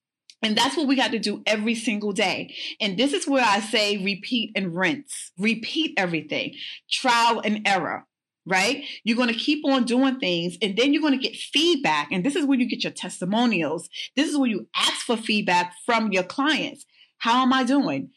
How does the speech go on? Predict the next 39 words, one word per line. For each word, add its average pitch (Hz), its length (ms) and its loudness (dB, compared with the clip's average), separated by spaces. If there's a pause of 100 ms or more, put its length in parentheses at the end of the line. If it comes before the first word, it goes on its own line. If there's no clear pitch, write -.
(120)
Don't 277 280 4
wait 269 200 4
until 247 220 -2
the 214 180 0
end 214 140 2
of 202 60 -4
the 175 60 -4
contract. 233 720 0 (640)
Do, 240 140 4
make 277 200 2
it 359 80 2
a 269 40 4
monthly 269 400 2
thing. 160 420 -2 (340)
"Hey, 165 300 0
how 220 260 2
am 262 80 4
I 269 120 2
doing? 226 480 -2 (460)
You 196 120 0
know, 190 120 4
are 180 200 4
you, 202 460 0 (420)
uh, 190 300 4
am 190 120 2
I 196 140 4
meeting 220 340 2
your 226 120 0
expectations?" 285 840 0 (120)
You 262 180 6
wanna 359 220 4
know, 240 480 2 (240)
is 190 220 2
there, 208 200 0
is 180 200 2
you, 180 120 0
are 180 160 4
you 254 300 4
okay? 311 640 2